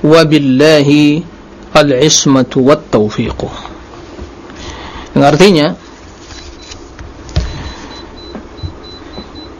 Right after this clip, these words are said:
inilah, ya, agama dan akidah kami secara lahir, ya,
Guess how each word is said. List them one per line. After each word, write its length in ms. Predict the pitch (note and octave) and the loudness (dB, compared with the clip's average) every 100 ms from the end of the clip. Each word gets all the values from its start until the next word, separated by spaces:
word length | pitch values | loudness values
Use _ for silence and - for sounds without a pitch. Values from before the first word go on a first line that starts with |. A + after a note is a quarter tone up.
| - - | -20 -2
inilah, 480 | G#3+ C4 A3+ D#3+ C#3+ - - - - - | 2 4 4 2 -2 -12 -20 -20 -20 -8
ya, 240 | D3 D3+ - | -4 -4 -4
agama 720 | - F#3+ F3 F3+ F3 F3+ F3 | 2 4 4 4 4 4 2
dan 260 | D#3 E3 D#3 D#3+ | 2 2 2 0
akidah 400 | E3 - D3+ - | 0 2 2 -2
kami 320 | B2 C3 - - - - - - - - - - - - - - - - - - - - | -8 -10 -16 -20 -20 -20 -20 -20 -20 -20 -20 -20 -20 -20 -20 -20 -20 -20 -20 -20 -20 -16
secara 480 | - - - F3+ D#3+ | -8 0 4 4 6
lahir, 400 | F3 E3 F3 E3 - - - - - - - | 4 4 2 2 -4 -20 -20 -20 -20 -20 -8
ya, 160 | - | -8